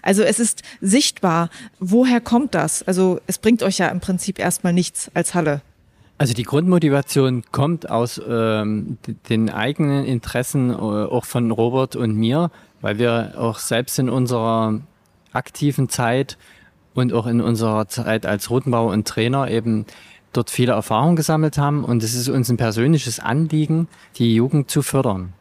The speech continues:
Speaker 2: Es gibt in Sachsen natürlich zusätzlich auch, wie in vielen anderen größeren Bundesländern, einen Landesverband, der sich um den, um den Landeskader kümmert und dort auch ein Training anbietet, ne? Also das ist alles auch da bei uns.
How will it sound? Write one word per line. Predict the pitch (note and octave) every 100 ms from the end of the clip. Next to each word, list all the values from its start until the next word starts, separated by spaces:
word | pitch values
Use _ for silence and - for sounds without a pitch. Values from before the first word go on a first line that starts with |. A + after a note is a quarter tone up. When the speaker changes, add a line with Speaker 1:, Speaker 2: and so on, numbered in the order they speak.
| _ _ _ - - -
Speaker 2:
Es | B2
gibt | E3+ - - -
in | - C3+ A#2+
Sachsen | C#3 D3+ -
natürlich | C#3 A#2+ C3+ A#2+ A2+
zusätzlich | - E3 D3+ A#2+ - G#2 - - -
auch, | - G#2 C#3 D#3+ -
wie | A2+ A#2+
in | A2 G2+
vielen | - A#2+ A2+
anderen | G#2 C#3+ C3+
größeren | - A#2 C#3 C3 A2+
Bundesländern, | C3+ C3 A#2+ A2+ A2+ G#2 G2 - - -
einen | G2+ G#2+ F#2+
Landesverband, | F#2 C3+ D#3+ - C3 C3 B2+ B2+ - - _ _ _ _ _
der | A#2+ A#2
sich | A2+ A#2 G#2 -
um | C3 A#2+ A2
den, | A2+ G2+ G2 F2+ - - -
um | G#2 G2
den | G#2 G2
Landeskader | G2+ C#3+ D#3+ - B2+ A2
kümmert | - D3+ G3+ G3 -
und | A2+ A2
dort | A#2+
auch | G#2
ein | A2
Training | - A#2+ A2+ G#2+
anbietet, | G#2 B2+ G#2 E2+ D#2+
ne? | A2+
Also | D#3 F#2+ -
das | A2 -
ist | G#2+
alles | - G#2 C#3 -
auch | - A#2+ -
da | F#2+ B2
bei | D#3+ D3
uns. | F3+ A3 -